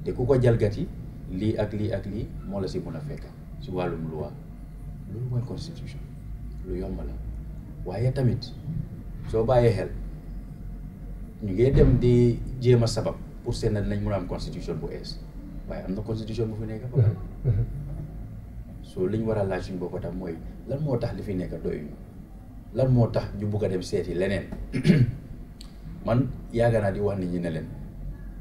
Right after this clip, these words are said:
Speaker 1: eh, tubaab dafa am lu moo wax, jumping on the bandwagon. Maanaam, am na ñu bari ñoo xam ne lu olof di wax, dégg tël rek ne dama na. Waaw, ñu bari dañoo jóg,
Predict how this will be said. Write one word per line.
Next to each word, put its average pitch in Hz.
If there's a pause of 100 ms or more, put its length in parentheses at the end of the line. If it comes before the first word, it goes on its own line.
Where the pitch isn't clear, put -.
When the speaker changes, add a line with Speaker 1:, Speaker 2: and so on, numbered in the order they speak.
(580)
Speaker 1:
eh, 85 (160)
tubaab 107
dafa 104
am 101
lu 92
moo 92
wax, 87 (400)
jumping 104
on 90
the 85
bandwagon. 87 (1300)
Maanaam, 98
am 110
na 107
ñu 98
bari 107
ñoo 107
xam 92
ne 92
lu 104
olof 101
di 101
wax, 92
dégg 98
tël 90
rek 95
ne 98
dama 87
na. - (720)
Waaw, -
ñu 85
bari 98
dañoo 92
jóg, 92